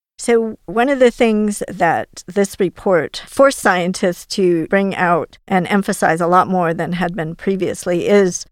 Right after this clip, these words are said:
how, you know, does it matter if we reach one point five versus two?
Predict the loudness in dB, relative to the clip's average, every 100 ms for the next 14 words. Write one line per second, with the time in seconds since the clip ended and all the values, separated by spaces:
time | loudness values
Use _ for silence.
0 | _ 2 4 4 2 2 2 4 2 4
1 | 4 4 4 4 6 4 2 0 0 -2
2 | -4 -4 -4 0 2 2 -2 -6 -8 -8
3 | -8 -6 -8